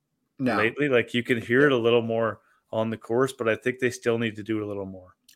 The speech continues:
Speaker 1: I think they do it more for select few. Like, it might just be J T, Spieth, like, those guys. I wanna hear, like,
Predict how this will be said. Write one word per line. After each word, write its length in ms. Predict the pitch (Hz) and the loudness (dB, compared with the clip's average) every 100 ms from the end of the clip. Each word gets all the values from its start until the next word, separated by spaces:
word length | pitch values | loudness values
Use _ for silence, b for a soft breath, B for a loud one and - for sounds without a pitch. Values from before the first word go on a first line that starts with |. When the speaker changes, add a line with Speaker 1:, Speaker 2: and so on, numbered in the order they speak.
| - | 0
Speaker 1:
I 80 | 143 | 0
think 260 | 143 202 240 | 4 2 4
they 120 | 226 | 2
do 180 | 151 160 | 6 4
it 160 | 151 | 4
more 280 | 143 131 135 | 2 2 2
for 400 | 135 135 123 113 | 0 0 0 -2
select 340 | - 127 117 - | -6 0 0 0
few. 220 | 156 127 | -4 -2
Like, 180 | 98 113 | -2 -4
it 60 | |
might 300 | 113 123 123 - | 0 0 -2 -8
just 220 | 127 127 | -8 -4
be 120 | 135 | -6
J 240 | 120 117 117 | -4 -4 -4
T, 180 | 123 | -2
Spieth, 480 | 120 - 127 127 - | -4 -4 -4 -4 -4
like, 180 | 110 - | -6 -2
those 240 | 117 127 | -4 -2
guys. 320 | - 117 98 - B B - | 0 0 0 -6 B B 0
I 160 | 113 156 | 4 4
wanna 240 | 202 147 | 4 2
hear, 320 | 113 117 113 | 2 0 0
like, 380 | 110 110 110 - | 2 0 0 -8